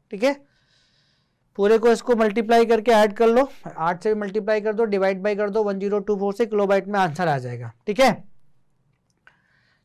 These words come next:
तो इस तरीके के क्वेश्चन यहाँ पे फाइल से हम लोगों ने सॉल्व किए। तो अभी तक जो है, अभी तक जो है ऑपरेटिंग सिस्टम का हम लोग सारी चीज़ यहाँ डिस्कस कर चुके हैं,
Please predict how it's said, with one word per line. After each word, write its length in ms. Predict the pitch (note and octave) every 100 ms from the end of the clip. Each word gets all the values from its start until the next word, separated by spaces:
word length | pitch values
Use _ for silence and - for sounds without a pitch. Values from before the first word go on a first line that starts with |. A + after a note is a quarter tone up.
| _
तो 60 | G3+
इस 100 | G3+
तरीके 260 | A3 A3
के 80 | A#3
क्वेश्चन 320 | A3+ G#3 B3 A#3
यहाँ 180 | G#3+
पे 120 | G#3 A3+
फाइल 280 | A3 G#3+
से 100 | G3+
हम 120 | A3+ G#3+
लोगों 160 | G#3+
ने 80 | G#3+
सॉल्व 280 | G3+ G3 G3
किए। 240 | G3 A3+ C4+ _ _ _ _ _ _ _ _ _
तो 80 | G#3+
अभी 280 | A3+ A3 B3
तक 160 | C4+ A#3+
जो 160 | B3+
है, 180 | A#3+ B3 D4+ - - -
अभी 240 | G3+ G3 A#3
तक 160 | B3+
जो 180 | A#3 A#3
है 100 | A#3
ऑपरेटिंग 460 | A#3+ G#3 A3+ G3+ A#3
सिस्टम 340 | A#3 - A#3
का 120 | A#3 A3+
हम 120 | G#3+
लोग 140 | A3+
सारी 220 | G#3 G#3 G#3+
चीज़ 160 | A3+
यहाँ 160 | A3 G#3
डिस्कस 340 | F#3 - G#3+
कर 140 | A3+ G3+
चुके 240 | G#3 G3+
हैं, 160 | G#3